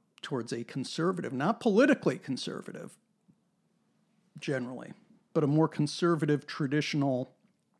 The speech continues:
point of view, because when they start to feel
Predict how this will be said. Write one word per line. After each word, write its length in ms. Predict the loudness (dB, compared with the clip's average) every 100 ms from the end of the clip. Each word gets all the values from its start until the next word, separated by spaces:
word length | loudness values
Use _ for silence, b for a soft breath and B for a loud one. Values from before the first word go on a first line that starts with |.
| _ _ _ -20 -10
point 240 | -6 -6
of 100 | -6
view, 240 | 0 0 0
because 340 | -4 -8 -4
when 100 | -2
they 120 | -2
start 340 | -4 -4 -4 -4
to 80 |
feel 480 | -8 -2 0 0 -2